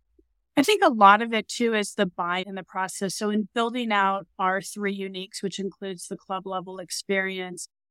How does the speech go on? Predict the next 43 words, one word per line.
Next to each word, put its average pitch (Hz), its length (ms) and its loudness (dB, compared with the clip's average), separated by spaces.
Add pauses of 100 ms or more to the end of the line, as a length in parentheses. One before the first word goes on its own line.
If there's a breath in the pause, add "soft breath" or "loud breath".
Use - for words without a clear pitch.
(100)
it's 220 180 2
building 254 340 4
out 240 140 8
a 214 60 0
business 202 500 -2
case 185 580 -4
and 190 280 0
a 180 40 0
business 190 400 0
plan 196 580 4
that 190 160 -4
the 202 60 -6
franchisees 190 800 -2
are 185 120 -4
involved 180 520 -8
in 269 300 -2 (100)
and 202 100 0
that 185 180 -2
they 190 160 -2
agree 185 360 -8
with 220 460 -2
and 202 160 0
that 190 180 -2
they're 185 220 2
part 190 300 -2
of 185 80 -6
the 175 80 -6
process. - 840 -8 (400)
Because 226 240 8
I 233 120 8
think 247 460 -2 (180)
the 208 400 8 (500)
benefit 254 400 4
of 240 140 0
having 214 360 2
a 208 80 2
franchise 202 580 0
organization 196 920 -4
is 185 460 -4
the 202 80 -2
franchisees 196 800 2
are 190 80 -4
really 185 420 -8